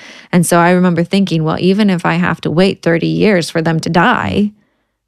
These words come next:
I will outlive them. And I want to survive. So I'm gonna do whatever it takes, even if that means cleaning up mouse poop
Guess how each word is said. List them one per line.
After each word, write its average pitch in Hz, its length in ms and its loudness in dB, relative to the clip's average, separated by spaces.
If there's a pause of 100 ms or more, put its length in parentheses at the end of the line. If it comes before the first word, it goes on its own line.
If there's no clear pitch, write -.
(180)
I 165 140 0
will 190 280 2
outlive 175 480 -2
them. - 300 -10 (400)
And 160 440 -2 (280)
I 185 140 2
want 165 240 -2
to - 60 -14
survive. 196 600 -2
So - 220 -2
I'm 170 140 2
gonna 180 160 4
do 165 160 0
whatever 160 320 -2
it - 160 -4
takes, - 460 -4 (280)
even 233 280 2
if 220 140 0
that 208 200 0
means 190 440 0 (1000)
cleaning 214 440 2
up 208 120 -4
mouse 170 380 -2
poop - 320 -6